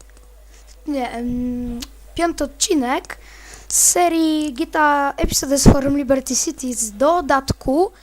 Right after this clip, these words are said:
do Balladów Gaytony. I właśnie tutaj pojawiła się nam misja od Toniego. I, mm, teraz sobie ją wykonamy. Mm,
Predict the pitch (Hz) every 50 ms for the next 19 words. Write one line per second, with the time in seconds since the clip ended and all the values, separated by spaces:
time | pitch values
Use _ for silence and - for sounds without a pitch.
0 | - - - - _ - 311 381 302 339 339 311 302 240 277 262 254 285 285 277
1 | 277 - 277 233 208 202 220 277 - - - - - - - - - - - -
2 | - - - - - - - - - - 285 240 233 233 233 233 214 208 226 269
3 | 302 330 339 - - - - - 302 302 302 294 285 - - 262 - 294 285 285
4 | 269 269 277 269 269 - 285 269 269 262 254 262 269 269 269 262 254 - - -
5 | - 269 254 262 247 247 247 247 247 254 - - - - - - - - - 262
6 | 247 240 233 247 247 277 370 494 440 285 240 226 220 233 220 214 214 220 254 302
7 | 480 523 - - - _ - - _ _ - - - - - - - - - -
8 | - - - - - - - - - - - - - - - - 233 233 233 233
9 | 233 233 226 226 226 226 - 285 294 294 294 - - 294 285 277 269 247 254 254
10 | - 262 262 254 240 233 233 233 233 247 285 349 359 - - - - 254 240 233
11 | 233 233 233 233 233 240